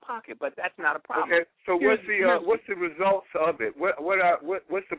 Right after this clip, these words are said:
Speaker 2: program consist of? How do people actually get involved in it, and what can they expect in enrolling in the program?
Speaker 1: Well, the first thing, uh, that I'd just like to bring up is nobody is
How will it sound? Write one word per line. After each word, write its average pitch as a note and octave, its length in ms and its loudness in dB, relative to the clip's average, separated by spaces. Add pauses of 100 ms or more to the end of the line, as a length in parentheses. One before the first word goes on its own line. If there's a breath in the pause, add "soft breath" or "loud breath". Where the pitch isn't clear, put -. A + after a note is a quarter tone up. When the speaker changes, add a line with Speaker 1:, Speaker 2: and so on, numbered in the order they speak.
Speaker 2:
program D3 560 0
consist D#3+ 540 -6
of? D#3 340 4
How D#3 160 2
do C#3+ 140 -6 (160)
people C3+ 360 -10 (300 soft breath)
actually C3+ 280 -4
get B2 180 -2
involved D3 580 2
in D3 160 -2
it, D3 220 -4
and A#2 420 -6
what D3+ 260 -4
can C3+ 180 -4
they A#2+ 180 2
expect - 560 -2 (260 soft breath)
in B2 200 0
enrolling B2+ 540 -2
in D3+ 100 -6
the - 80 -8
program? E2+ 500 -10 (640)
Speaker 1:
Well, F3+ 100 -4
the E3 180 -6
first A#3+ 240 0 (120)
thing, C#3 340 -8 (100)
uh, C#3+ 220 -8
that D3 140 -2
I'd C#3 240 -2
just D3+ 180 -8
like D#3 200 -6
to D3+ 60 -14
bring C#3 320 -10
up - 200 -12 (560)
is D3+ 200 -2
nobody E3 1200 -2 (540)
is - 120 -20